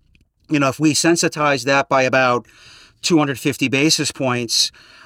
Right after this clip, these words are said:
uh, you know, that, that fifteen percent of the market with less than one and a half times interest coverage turns into about twenty-five percent of the market. Now, that's important because roughly twenty-seven percent of the market is B minus rated.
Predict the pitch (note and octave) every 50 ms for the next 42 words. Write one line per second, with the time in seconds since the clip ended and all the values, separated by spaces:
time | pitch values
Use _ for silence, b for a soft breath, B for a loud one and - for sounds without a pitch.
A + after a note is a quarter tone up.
0 | B B C3 B2 A#2 A2+ G#2+ - - - E3+ C#3 A#2+ G#2 C#3 D3 D3+ D#3 D3+ -
1 | D3 D3 C#3+ - - - F#3+ F3+ - - - F3+ D#3+ - D#3+ C#3+ - E3+ D3+ D3
2 | C#3 C#3 C3 B2+ C3+ C#3 D3+ D#3 - D3+ C#3 C3+ B2+ C3 C3 A#2 A#2 C3+ C3+ B2+
3 | - D#3 C3+ C3 C3 C3+ C3+ C3 C3 B2+ C3 B2+ B2 - - C#3 A#2+ A2+ A2+ C#3+
4 | D#3+ - - D#3 - - C3 A2+ G#2 A2 A#2 G#2+ - - - B B B B B
5 | B - - F#3 E3 D3+ D#3+ F3+ F3 - F3+ C#3 C3 A#2+ A#2 - - D3+ D3 C#3+
6 | C3 - - B2 B2 A#2 - C3 - - C#3+ B2+ B2 A#2 A#2+ A2+ A#2+ B2 C#3 -
7 | - F2+ - - _ _ B B B B B B B B B B B B - D3
8 | D3 D#3+ E3+ - - E3+ D3+ - - E4 F4 D4 G3 F3 D#3+ - E3 D3+ - -
9 | F3 E3+ D#3+ D3+ D3+ D3 C#3 - - - - b b b b b b b D#3 D#3+
10 | D#3 - E3 D#3 - - - G3 F3+ E3 D#3+ - - A3+ A#3+ C#4 A#3+ - F#3 -
11 | - D#3+ C#3+ C#3+ C3+ C3+ B2+ B2+ B2 A#2+ A#2+ A#2+ - C3+ C3+ C#3+ D3+ - _ _
12 | _ - D#3 C3 A#2+ A2 D#3 D#3+ E3+ E3 C#3+ C3 C3+ C3+ C3 B2+ B2 - C#3 C#3+
13 | D#3 F3+ D#3 G#2+ F2+ - B2+